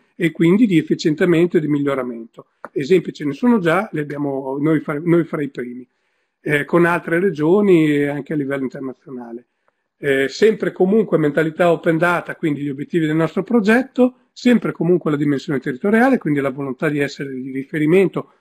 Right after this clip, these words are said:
ma comunque di collante, se così vogliamo dire, per quel che riguarda gli enti del territorio, e un focus per quel che riguarda la misurazione di impatto. Come dicevo prima, il numero di dataset e il numero di scarichi credo che non soddisfi ormai più di tanto.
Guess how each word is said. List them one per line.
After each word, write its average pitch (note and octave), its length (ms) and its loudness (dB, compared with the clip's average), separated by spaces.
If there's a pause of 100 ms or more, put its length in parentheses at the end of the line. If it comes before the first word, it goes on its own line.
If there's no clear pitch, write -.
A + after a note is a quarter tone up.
ma D#3 180 -2
comunque F#3+ 420 0
di C#3+ 140 -8
collante, D3+ 640 0
se - 140 -14
così C3 220 -12
vogliamo C#3+ 260 -4
dire, D3 240 -2
per C3 140 -12
quel B2+ 160 -12
che D3+ 100 -14
riguarda C#3+ 320 -2
gli D3 80 -4
enti D#3+ 180 -2
del E3 120 0
territorio, A#3 680 0 (500)
e F3 380 2
un A3 140 6
focus B3+ 640 0
per G3+ 100 0
quel F#3 180 2
che G3+ 120 2
riguarda F#3+ 320 2
la F#3+ 80 0
misurazione D#3 560 0
di D3 80 -2
impatto. C#3 460 -8
Come D#3+ 200 -4
dicevo F3+ 380 0
prima, F3+ 460 4
il D3 140 -4
numero F#3 280 2
di E3 120 0
dataset F3+ 480 -4
e E3+ 60 -4
il D#3+ 60 -2
numero E3+ 260 -2
di D3 80 -14
scarichi E3+ 600 -4 (360)
credo A3 360 2
che G3+ 100 2
non G#3 180 4
soddisfi F#3 460 -2
ormai E3+ 300 2
più F#3 100 -6
di D3 140 -8
tanto. C3 420 -6